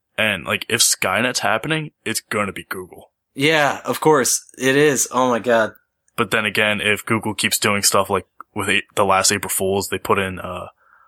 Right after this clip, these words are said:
Speaker 1: Pokemon on the Google Maps. Did you
Speaker 2: <laughs>
Speaker 1: hear about this?
Speaker 2: No, I didn't. What?
Speaker 1: Uh, for April Fools, if you went in to use Google Maps, I think at certain points, it was, uh,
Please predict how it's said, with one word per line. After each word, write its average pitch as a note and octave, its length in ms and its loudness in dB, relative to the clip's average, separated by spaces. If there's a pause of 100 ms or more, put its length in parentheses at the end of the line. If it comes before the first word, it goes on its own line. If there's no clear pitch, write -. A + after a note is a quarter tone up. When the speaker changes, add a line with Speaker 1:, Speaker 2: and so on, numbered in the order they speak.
(160)
Speaker 1:
Pokemon A#2 600 2 (100)
on G2 160 0
the F#2 80 -6
Google G2 260 -6
Maps. F#2 460 0 (1400)
Did A2 120 0
you - 60 2
Speaker 2:
<laughs> G2+ 80 -6
Speaker 1:
hear G#2 100 0
about G#2 180 0
this? A2+ 200 0
Speaker 2:
No, G3 280 2
I E3 100 4
didn't. C#3+ 420 0
What? D#3 380 0 (180)
Speaker 1:
Uh, G#2+ 260 4
for - 140 2
April B2 240 -2
Fools, A2 300 2
if F#2+ 160 -4
you A2 80 0
went G#2 260 0 (440)
in A2 180 0
to - 160 0
use G#2 160 -4
Google G#2 300 -4
Maps, G2 480 2
I A2 100 -2
think G#2+ 140 0
at G2 80 -2
certain G#2 220 0
points, A#2 300 0 (460)
it A2+ 80 0
was, G#2 160 0
uh, F#2+ 280 2